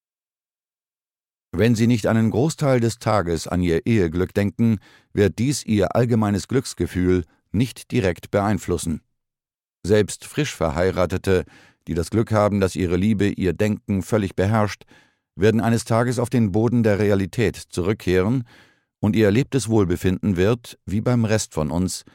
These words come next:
von dem Umfeld und den Aktivitäten des gegenwärtigen Augenblicks abhängen.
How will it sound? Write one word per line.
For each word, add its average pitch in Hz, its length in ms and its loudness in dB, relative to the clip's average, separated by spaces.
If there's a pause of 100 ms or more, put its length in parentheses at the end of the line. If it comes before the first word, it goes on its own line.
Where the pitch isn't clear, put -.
(400)
von 101 180 0
dem 95 200 2
Umfeld 120 520 0
und 113 160 -2
den 85 160 -2
Aktivitäten 101 880 -2
des 80 200 -2
gegenwärtigen 90 760 0
Augenblicks 80 720 -2
abhängen. 64 500 -6